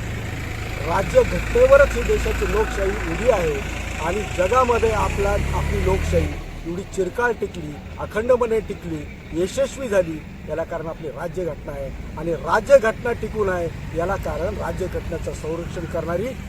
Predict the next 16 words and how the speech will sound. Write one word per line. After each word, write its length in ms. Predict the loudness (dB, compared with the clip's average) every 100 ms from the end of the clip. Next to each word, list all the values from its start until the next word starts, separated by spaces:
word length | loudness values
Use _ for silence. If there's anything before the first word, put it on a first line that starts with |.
| -10
कोर्टाची 600 | -6 -6 -2 0 0 0
यंत्रणा 340 | -4 -4 -8 -8
आहे. 260 | -12 -12 -12 -12 -12 -12 -10
आणि 180 | -6 -6
कोर्टाचं 640 | -6 -6 -4 0 -2 0 -4
न्यायदान 320 | -2 -2 -4
करण्याच्या 440 | -4 -6 -6 -6
प्रक्रियेमध्ये 720 | -8 -8 -6 -6 -4 -2 4 4 4 -6 -8 -4
खऱ्या 180 | 0 2
अर्थाने 400 | 2 -2 -2 -2
वकिलांच्या 580 | -2 -2 0 -2 -2 -6
सहभागाशिवाय 800 | -2 -2 -2 -2 -4 -4 -2 -2
हे 80 | -2
न्यायदान, 320 | -4 -4 -4 -6
न्यायदान 280 | -6 -4 -4
होऊ 240 | -4 -6